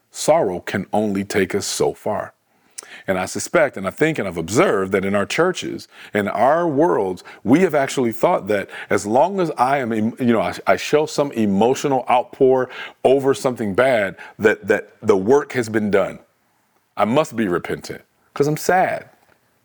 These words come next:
I must be repentant because I cried. I must be repentant 'cause I said words that sounded like that was repentance.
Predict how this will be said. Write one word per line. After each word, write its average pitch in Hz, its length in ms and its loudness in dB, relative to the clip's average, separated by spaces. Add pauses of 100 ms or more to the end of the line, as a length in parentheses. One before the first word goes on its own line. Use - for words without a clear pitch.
(500)
I 120 80 0
must 147 280 0
be 127 140 2
repentant 73 540 -8 (240)
because - 240 0
I 147 60 0
cried. 160 720 -2 (640)
I - 100 2
must 196 340 0
be 127 80 2
repentant 71 560 -8 (160)
'cause 156 160 4
I 165 60 0
said 156 260 0
words 160 480 0
that 127 160 2
sounded 175 640 0 (300)
like 113 200 4
that 107 180 0
was 90 140 -6
repentance. 78 540 -8